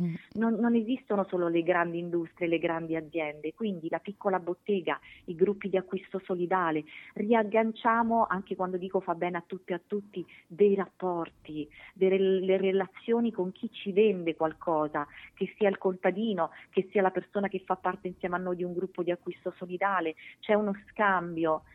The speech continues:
Speaker 2: non c'è questo comprare in un posto pieno di,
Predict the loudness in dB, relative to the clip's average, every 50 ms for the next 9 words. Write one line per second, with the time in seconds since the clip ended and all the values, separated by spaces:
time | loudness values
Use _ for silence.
0 | _ -8 -6 -6 -4 0 0 0 0 0 -2 -4 -4 -4 -6 -4 -4 -4 -4 -4
1 | -4 -2 0 2 2 2 2 0 -2 -2 -6 -12 -12 -8 -6 -6 -6 -6 0 2
2 | 4 4 4 2 -2 -6 -6 -6 -4 -2 -2 -2 0 0 -2 -4 -6 -6 -6 -6
3 | -8